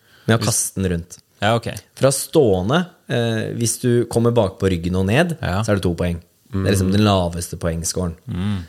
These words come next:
Speaker 1: Eh, hvis du gjør et kast, så er det fire poeng. Og det samme er det fra parterre når du ligger på matta.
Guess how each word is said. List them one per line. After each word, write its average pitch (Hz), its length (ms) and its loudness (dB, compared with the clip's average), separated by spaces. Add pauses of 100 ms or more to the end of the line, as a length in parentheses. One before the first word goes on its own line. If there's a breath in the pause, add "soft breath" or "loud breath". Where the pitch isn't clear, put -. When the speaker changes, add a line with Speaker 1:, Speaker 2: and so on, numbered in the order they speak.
(140)
Speaker 1:
Eh, 92 500 0
hvis 107 180 -2
du 113 80 2
gjør 107 100 4
et - 160 -6
kast, - 640 -4 (280)
så - 140 2
er 104 40 4
det 104 100 0
fire 90 200 -2
poeng. 85 240 -8 (640 soft breath)
Og 107 60 4
det 117 80 4
samme 110 280 2 (200)
er 90 60 -2
det 92 100 -4
fra 92 160 -2
parterre 92 500 -2
når 101 160 2
du 90 120 -2
ligger 87 120 -4
på 92 140 -4
matta. 120 340 0